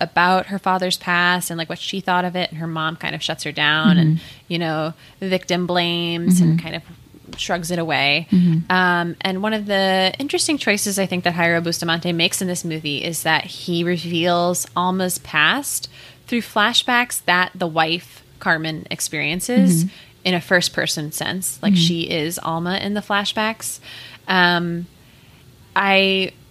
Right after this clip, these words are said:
Speaker 1: was thinking a lot while watching it, too, about, like, how, you know, it's, it's about, like, these rich women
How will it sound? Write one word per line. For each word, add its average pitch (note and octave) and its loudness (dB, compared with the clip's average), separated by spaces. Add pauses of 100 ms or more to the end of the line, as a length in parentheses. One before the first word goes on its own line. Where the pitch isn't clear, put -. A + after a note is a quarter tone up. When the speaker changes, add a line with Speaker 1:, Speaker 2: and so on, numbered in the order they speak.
(140)
Speaker 1:
was G#3+ -2
thinking A3 -2
a G#3+ 2
lot G3+ 4
while F#3+ 4
watching F#3 0
it, - -6
too, F#3 0
about, F3 0
like, F3 -4 (920)
how, A3 2 (760)
you A3+ -4
know, G#3 4
it's, G#3 0
it's - 0
about, G#3 4
like, G3+ -2
these G3 -4
rich F3+ -6
women B3 -2